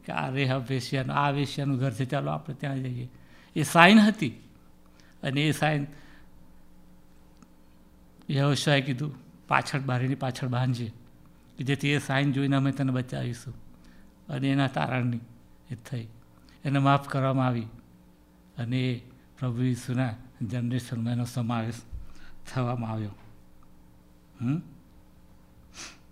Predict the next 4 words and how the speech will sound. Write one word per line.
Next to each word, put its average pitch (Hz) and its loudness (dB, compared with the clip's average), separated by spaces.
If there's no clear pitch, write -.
પક્ષઘાતી 143 2
એટલે 139 -2
તારા 151 4
પાપ 156 6